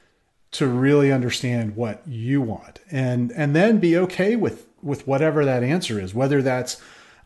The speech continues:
uh, you know, I'm, I'm gonna be, you know, the guy that puts, you know, a settlement on the moon, or, you know, I,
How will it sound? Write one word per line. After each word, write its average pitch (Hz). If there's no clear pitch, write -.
uh, 135
you 135
know, 123
I'm, 123
I'm 127
gonna 123
be, 120
you 127
know, 120
the 113
guy 123
that 113
puts, -
you 127
know, 104
a -
settlement 127
on 117
the 113
moon, 185
or, 160
you 131
know, 135
I, 135